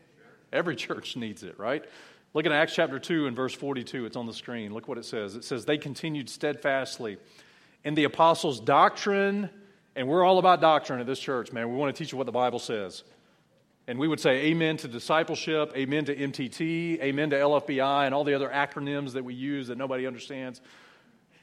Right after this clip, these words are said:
<laughs> You would think we'd make it simple, right?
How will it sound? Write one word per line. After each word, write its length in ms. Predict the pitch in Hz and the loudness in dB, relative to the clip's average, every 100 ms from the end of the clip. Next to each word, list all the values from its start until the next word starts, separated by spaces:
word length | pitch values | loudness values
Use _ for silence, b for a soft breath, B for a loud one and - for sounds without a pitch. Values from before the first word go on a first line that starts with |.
| _ - | _ -4
<laughs> 100 | 135 - - - - - _ - - - _ _ _ - B B B B - | -2 -2 -4 -8 -10 -14 _ -20 -20 -20 _ _ _ -20 B B B B -4
You 120 | 156 | 0
would 100 | 131 | 4
think 200 | 185 156 | 2 2
we'd 180 | 135 127 | 0 0
make 140 | 139 | 0
it 100 | 127 | 0
simple, 340 | 170 147 104 | -2 -2 -4
right? 240 | 95 120 | -2 -2